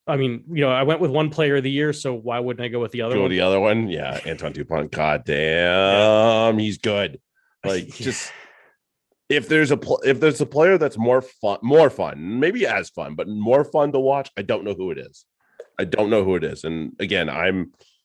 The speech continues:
Speaker 1: Yeah.
Speaker 2: I've talked about how much I love watching this French team play at this
Speaker 1: Mm-hmm.
Speaker 2: level, and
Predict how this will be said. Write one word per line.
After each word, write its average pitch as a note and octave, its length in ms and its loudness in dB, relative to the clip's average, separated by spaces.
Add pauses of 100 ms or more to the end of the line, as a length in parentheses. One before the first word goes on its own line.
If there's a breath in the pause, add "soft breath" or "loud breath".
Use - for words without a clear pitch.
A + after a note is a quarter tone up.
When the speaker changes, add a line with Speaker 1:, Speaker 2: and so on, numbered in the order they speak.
(240)
Speaker 1:
Yeah. C#3 120 -2
Speaker 2:
I've A2+ 80 -2
talked G#2+ 220 0
about F#2+ 180 0
how F#2 80 0
much F2+ 240 0
I G2 100 0
love E2 340 -4
watching D#2+ 400 -8
this D2+ 140 -8
French D#2 320 -6
team D#2 160 -4
play D#2 440 2
at - 200 0
this A2 220 -2
Speaker 1:
Mm-hmm. G#2+ 80 -6
Speaker 2:
level, D#2+ 440 0
and D2 400 -2